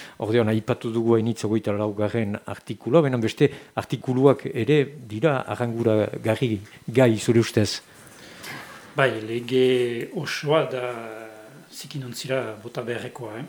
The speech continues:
Speaker 2: Hogeita laugarrena aipatu da anitz, baina, eh, lege horretan, badira, hor, errana izan den bezala, eh, kontrol soziala areagotzeko eta emendatzeko hainbat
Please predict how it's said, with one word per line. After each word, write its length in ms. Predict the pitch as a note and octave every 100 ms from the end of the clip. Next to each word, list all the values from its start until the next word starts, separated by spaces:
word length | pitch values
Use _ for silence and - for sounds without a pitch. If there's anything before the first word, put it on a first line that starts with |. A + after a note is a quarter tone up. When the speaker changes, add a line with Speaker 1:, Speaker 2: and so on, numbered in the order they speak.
| - - - - - - _ C3
Speaker 2:
Hogeita 240 | B2 B2
laugarrena 460 | A#2+ A#2 A2+ A#2+ A#2+
aipatu 340 | A2+ A#2+ C3+
da 220 | A#2+ A#2
anitz, 320 | A2+ D#3+ E3+ -
baina, 240 | A#2+ A#2+ A2+ A2+
eh, 140 | A2 A2
lege 200 | A#2 A#2+
horretan, 480 | A2+ A2+ D3 D3 D#3+ - - - - _ _ -
badira, 540 | A2+ A2+ A#2 C3 C3+
hor, 240 | A#2 A2+ B2
errana 240 | A2+ A2+
izan 220 | A#2 C3+ A#2
den 140 | A#2
bezala, 480 | A2+ - C#3 C3+ A#2
eh, 300 | C3+ D3 B2 A#2 C#3 - - - -
kontrol 460 | C3+ A#2+ - C#3+
soziala 840 | C3+ C#3 - C3+ B2+ C#3+ D3 C3 C3+ C#3+
areagotzeko 760 | C3 C3 A#2+ B2 - C#3 D#3
eta 100 | C#3+
emendatzeko 680 | B2 A#2+ A#2+ B2 - - C#3+
hainbat 400 | B2 A#2 C3 -